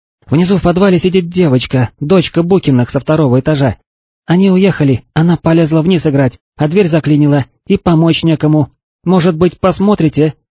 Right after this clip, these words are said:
А то я не понимаю, как там всё разблокировать». И опять так и тянет помочь, но доставшиеся из забытого прошлого инстинкты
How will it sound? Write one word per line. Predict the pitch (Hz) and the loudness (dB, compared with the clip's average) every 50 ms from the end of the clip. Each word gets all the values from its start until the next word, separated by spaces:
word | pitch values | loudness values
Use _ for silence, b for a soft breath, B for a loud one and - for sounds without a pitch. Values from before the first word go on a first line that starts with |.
| _ _ _ _ | _ _ _ _
А | - 139 151 | -4 -4 -2
то | - 202 196 | 0 0 2
я | 196 196 | 2 2
не | 190 190 180 | 2 0 0
понимаю, | - 196 208 214 208 202 151 135 143 | 0 0 0 2 2 2 2 0 0
как | 135 - 165 - | 0 -2 -4 -2
там | - 170 165 156 | -2 -2 -2 -2
всё | - - 170 165 | -2 0 0 0
разблокировать». | 165 165 151 160 175 175 - 170 143 123 113 104 107 - - - _ _ _ _ _ _ _ _ _ _ _ _ _ _ | 0 0 0 -2 -2 -2 0 -2 -2 0 0 -2 -4 -6 -8 -16 _ _ _ _ _ _ _ _ _ _ _ _ _ _
И | - - | -6 -4
опять | 160 180 170 156 - 170 165 143 123 117 110 - | -2 -2 -4 -2 -2 0 0 2 0 0 -2 -4
так | - 135 135 - - | -4 -4 -2 0 -2
и | 160 139 | -2 -2
тянет | - - 165 143 117 110 110 - _ | -2 -2 0 0 0 0 -2 -2 _
помочь, | - 123 127 139 151 147 113 92 - - - - _ _ _ _ | -2 0 0 2 2 0 0 -2 -4 -8 -12 -16 _ _ _ _
но | - 113 117 120 | -8 -4 -4 -2
доставшиеся | 117 123 131 123 - - 151 143 127 120 - 127 123 127 131 120 - - 135 | -2 -2 -4 -4 -2 0 0 0 0 -2 -2 0 0 0 0 0 0 0 0
из | 135 131 117 | 2 0 0
забытого | 110 131 127 120 127 131 123 127 120 123 | 0 -2 0 0 0 0 0 0 -2 0
прошлого | 120 131 131 131 120 - 127 120 113 120 - | 0 0 0 0 0 0 -2 -2 -2 -2 -2
инстинкты | - 135 123 - - - 147 147 131 - - 101 90 - | -2 -4 -4 -4 -4 -2 0 0 0 -2 -4 -4 -6 -6